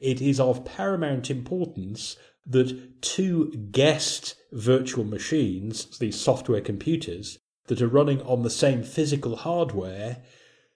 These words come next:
must be in blissful ignorance about each other's existence. In other words, without permission, one mustn't be able to reach out and stick its dirty fingers into another guest computer, or even worse,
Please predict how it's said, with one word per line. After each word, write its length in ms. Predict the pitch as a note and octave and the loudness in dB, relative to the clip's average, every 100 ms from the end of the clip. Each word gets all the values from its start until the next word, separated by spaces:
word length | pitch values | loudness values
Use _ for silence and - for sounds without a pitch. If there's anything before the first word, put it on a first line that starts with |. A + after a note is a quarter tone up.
| _ _ B2 | _ _ -6
must 420 | C3 G3+ G3+ - | 2 2 2 -6
be 160 | G3+ | -4
in 180 | F#3+ D#3 | -2 -4
blissful 520 | - C#3 D#3+ - D#3+ | 0 2 2 0 2
ignorance 560 | D#3 D#3+ B2 G#2 G#2+ A2+ | 2 2 2 2 0 -6
about 380 | B2+ C3 C3 C3 | -2 0 0 0
each 180 | D3+ D3+ | -2 0
other's 280 | C#3+ C3+ B2+ | 2 2 2
existence. 640 | A2+ D#3 C#3+ - E2+ - | 0 -2 -4 -8 -10 -12
In 160 | - A#2+ | -6 -2
other 140 | A#2+ | 2
words, 280 | B2+ B2 - - _ _ _ _ - | 2 0 -4 -16 _ _ _ _ -4
without 400 | B2+ C#3+ F#3 F3+ | 2 4 4 2
permission, 760 | - D3+ F3 - F#2 G#2 B2+ - | -4 -2 -2 -4 -6 -6 -10 -12
one 640 | C3 C#3+ E3+ B2+ A#2+ C3 | -8 0 4 4 2 -4
mustn't 360 | C#3+ D#3+ - E3 | -4 -4 -4 -6
be 100 | D3+ | -2
able 160 | C3+ C3 | -2 -2
to 140 | B2+ | -2
reach 520 | B2 C#3 D3 D3 - | -2 2 2 2 0
out 520 | E3 C3+ F#2 A#2 C3+ - - _ _ _ | 2 2 4 2 0 -8 -16 _ _ _
and 520 | - C#3 C3+ B2+ B2+ B2 | -2 2 2 2 0 -2
stick 720 | - - - - - E3 D#3+ | -6 -6 -8 -10 -2 -2 0
its 200 | D3+ - | -2 0
dirty 300 | D3 C#3 C#3 | 2 2 2
fingers 400 | C#3 C#3+ C3+ B2 | 0 2 2 2
into 360 | C3+ B2 C3 B2+ | 2 2 -2 0
another 400 | B2+ B2 B2+ B2 | 0 2 2 2
guest 400 | C3+ C#3+ C#3+ - | 2 2 2 -8
computer, 640 | G#2+ G2 G2+ F2+ G#2+ A#2+ - - | -8 -4 -6 -4 -2 -4 -6 -8
or 200 | C3+ B2+ | 4 6
even 340 | C3 B2 A#2+ C3 | 6 4 0 2
worse, 580 | F#3 C3 G2+ A#2+ - | 6 6 6 0 -2